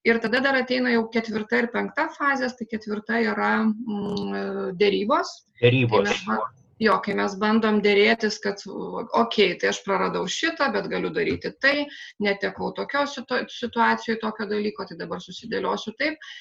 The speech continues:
Speaker 1: kad deruosi, kaip aš čia dabar galėčiau gyventi.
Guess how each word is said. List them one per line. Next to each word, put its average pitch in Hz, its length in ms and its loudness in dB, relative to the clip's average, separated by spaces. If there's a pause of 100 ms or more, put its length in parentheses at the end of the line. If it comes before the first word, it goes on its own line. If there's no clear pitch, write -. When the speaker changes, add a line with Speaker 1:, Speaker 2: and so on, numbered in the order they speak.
(100)
Speaker 1:
kad 214 260 -2
deruosi, 240 580 2
kaip 247 220 0
aš 233 160 -2
čia 220 60 -2
dabar 214 260 -2
galėčiau 208 500 0
gyventi. 220 560 0